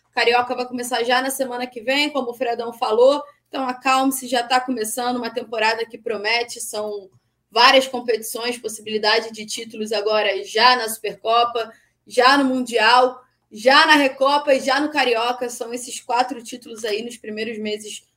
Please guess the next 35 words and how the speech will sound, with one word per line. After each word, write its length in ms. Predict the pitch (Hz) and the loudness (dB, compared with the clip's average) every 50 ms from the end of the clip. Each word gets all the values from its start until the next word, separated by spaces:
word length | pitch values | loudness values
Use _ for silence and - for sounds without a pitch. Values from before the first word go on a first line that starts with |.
| _ _ | _ _
do 140 | _ 208 214 | _ -4 -2
ano, 220 | 214 240 285 302 | 0 0 0 0
nessas 340 | 269 226 214 220 220 226 214 | 0 -2 -4 -6 -6 -10 -10
disputas. 720 | 220 233 233 - - - 269 294 330 330 320 320 311 254 262 | -10 -10 -12 -12 -12 -4 -4 -2 -2 -2 -4 -4 -6 -4 -4
Então 300 | 247 254 247 226 233 247 | -4 -4 -4 -4 -4 -6
isso 160 | 247 - 247 | -4 -4 -2
é, 420 | 226 226 226 220 220 208 - - - _ _ _ _ _ _ - | 0 2 4 4 2 2 -2 -4 -12 _ _ _ _ _ _ -2
é 140 | - 208 202 | -2 -2 0
bem 800 | 196 208 214 226 247 254 254 247 247 240 233 226 214 214 - 233 | 2 0 0 0 0 -2 -2 -2 -4 -4 -6 -8 -10 -12 -12 -12
importante, 640 | 233 240 240 226 226 - - 220 220 247 247 - | -10 -6 -6 -6 -6 -6 -6 -6 -6 -6 -6 -10
emblemático 680 | 233 226 220 214 208 202 202 208 208 214 - - - 214 | -10 -6 -6 -6 -4 -2 -2 -2 -2 -2 -6 -14 -16 -16
pro 220 | - 208 - - | -12 -12 -12 -12
torcedor 600 | 233 - 220 220 - 202 196 190 226 247 262 262 | -8 -10 -10 -8 -8 -10 -4 2 4 6 6 6
e 60 | 254 254 | 4 2
pra 220 | - 220 208 208 | 0 -2 -4 -2
gente 260 | 202 226 226 220 - | -2 -4 -10 -10 -14
que 80 | - 233 | -18 -14
cobre 380 | - - 226 220 220 226 226 | -8 -4 -4 -2 -2 -4 -6
também. 560 | 226 220 202 196 202 226 269 294 302 302 - _ _ _ _ _ _ | -6 -6 -6 0 4 4 6 6 4 2 -2 _ _ _ _ _ _
Então, 340 | - 262 269 285 294 294 277 | -2 0 2 2 2 0 2
aproveitando 720 | - 247 240 240 269 262 262 254 254 - 254 247 262 262 | 2 2 2 2 2 4 4 4 4 4 0 -2 -2 -2
pra 160 | 254 247 240 240 | 0 2 2 2
agradecer 540 | 240 240 247 233 233 233 233 233 - 254 | 4 2 2 2 2 0 -2 0 2 0
o 100 | 233 240 | 0 0
carinho 400 | 233 262 226 214 220 233 240 247 | 2 0 2 2 2 0 -4 -6
que 80 | 240 240 | -4 -2
eu 60 | 233 | 0
recebi 440 | 226 226 226 - 233 226 214 214 214 | 0 0 0 -2 -4 -4 -2 -4 0
ontem, 380 | 240 269 285 294 277 277 262 254 | 2 2 2 2 0 -2 -4 -4
quando 240 | 254 233 226 226 | -4 -8 -10 -10
foi 240 | 220 - 226 220 214 | -10 -8 -2 0 0
a 80 | 208 214 | 0 0
troca 500 | - 220 214 214 220 220 226 214 202 208 | 0 0 2 2 2 2 0 0 2 4
oficial, 720 | 208 220 220 220 - - - - 220 214 220 254 269 269 | 4 4 2 0 -4 -8 -6 0 4 6 8 8 8 6
né? 240 | 240 226 226 220 226 | 2 -2 -4 -4 -6